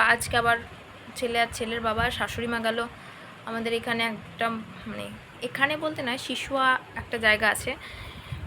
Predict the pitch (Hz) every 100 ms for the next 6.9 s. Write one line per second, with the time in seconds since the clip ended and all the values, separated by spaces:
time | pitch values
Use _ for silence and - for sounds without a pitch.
0 | - 214 214 214 220 226 220 214 220 -
1 | - 214 - - 214 - 226 233 240 -
2 | 233 220 214 226 214 202 247 320 - -
3 | - - - - - - - - - -
4 | - - - 208 208 214 214 - - 226
5 | 226 233 226 220 240 233 233 233 226 226
6 | 226 226 240 220 - 233 220 220 233